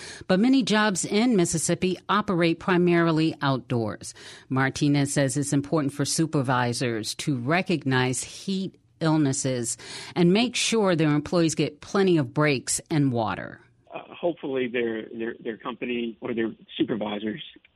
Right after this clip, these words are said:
Speaker 2: can run their work shift just like a practice. And although they may be working, you know, an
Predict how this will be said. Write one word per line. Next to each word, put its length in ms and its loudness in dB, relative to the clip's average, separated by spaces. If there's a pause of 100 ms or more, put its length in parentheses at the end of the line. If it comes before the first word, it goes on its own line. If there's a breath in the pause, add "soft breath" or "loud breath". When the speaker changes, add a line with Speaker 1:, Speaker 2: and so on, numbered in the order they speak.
(140)
Speaker 2:
can 380 0 (260)
run 360 2
their 100 2
work 240 2 (100)
shift 220 -6 (420)
just 200 -6
like 160 -10
a 80 -12
practice. 500 -4
And 180 -2
although 400 4
they 140 -2
may 220 -4
be 160 -8
working, 460 -10 (540)
you 140 -10
know, 80 -6
an 80 -10